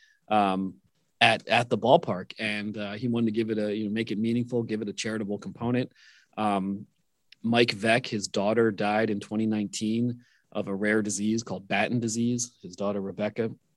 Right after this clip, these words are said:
So when Seigo ran this marathon, it was for, uh, to benefit, uh, Batten disease research and funding. And so he was able to raise thousands and thousands of dollars through running this ballpark marathon, which is eighty-four laps. These are officials from, you know, U S <laughs> Track and Field came,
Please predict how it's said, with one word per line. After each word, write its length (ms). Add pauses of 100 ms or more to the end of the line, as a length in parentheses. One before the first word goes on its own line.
So 300
when 160
Seigo 360
ran 200
this 200
marathon, 640 (240)
it 80
was 200
for, 600
uh, 180
to 120
benefit, 520
uh, 260 (360)
Batten 300
disease 360
research 680 (340)
and 280
funding. 600
And 280
so 160
he 120
was 100
able 220
to 40
raise 200
thousands 400
and 100
thousands 300
of 80
dollars 500
through 220
running 240
this 140
ballpark 460
marathon, 540 (380)
which 120
is 120 (100)
eighty-four 440
laps. 340
These 180
are 40
officials 520
from, 220
you 100
know, 120
U 140
S 100
<laughs> 20
Track 280
and 120
Field 300
came, 400